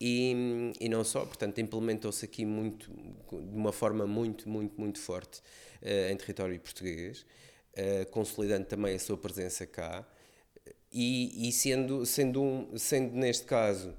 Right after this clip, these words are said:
sendo neste caso um, um banco de origem espanhola, com, obviamente com a ramificação que tem aqui em Portugal, hum, se calhar, se calhar, podemos esperar que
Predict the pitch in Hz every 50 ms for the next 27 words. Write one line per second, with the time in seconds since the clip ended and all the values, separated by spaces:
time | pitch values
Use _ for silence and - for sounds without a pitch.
0 | - - - - - - - - - 135 127 127 131 127 127 - - 139 123 123
1 | 113 113 123 - 127 123 117 120 120 110 107 104 - 113 117 110 107 104 117 110
2 | 110 104 - - 101 95 101 104 101 101 101 98 95 104 98 - - - 104 101
3 | 101 104 98 92 92 90 90 87 - - 110 101 95 95 90 90 90 90 - -
4 | - - - 107 101 107 107 104 104 98 - - 104 101 117 104 104 101 101 -
5 | 107 101 - 107 - - 104 101 98 - - - 104 98 95 98 - - 101 95
6 | 95 95 - - - 101 104 98 98 104 113 - - - - - - - - -
7 | _ _ 113 113 107 110 110 107 107 104 104 104 101 98 98 98 98 95 95 98
8 | 98 92 87 - 69 73 87 76 69 67 - - - 65 71 - - - - -
9 | 156 139 131 127 123 120 117 123 131 139 - - - - - - 156 156 - 120
10 | 107 92 92 95 95 117 - - - 95 107 113 110 117 113 - - - - 127
11 | 127 123 120 117 117 123 139 143 - - - - - - _ _ _ - 131 127
12 | 127 131 131 135